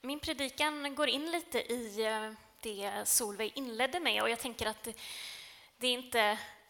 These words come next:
så överraskande kanske att man på något vis... Alltså vi, vi, vi påverkas av den värld vi lever i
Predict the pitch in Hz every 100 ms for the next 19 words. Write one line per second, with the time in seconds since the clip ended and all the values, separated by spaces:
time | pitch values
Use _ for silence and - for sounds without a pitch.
0 | - - - 240 - 262 226 214 - -
1 | 269 311 269 208 - 226 226 - 240 226
2 | 220 - - _ - - - - 262 269
3 | - 220 214 - - - - - - -
4 | - 233 247 220 254 247 240 240 233 -
5 | - 254 262 254 - 214 269 339 269 233
6 | 262 277 262 233 226 208 208 226 214 214
7 | 254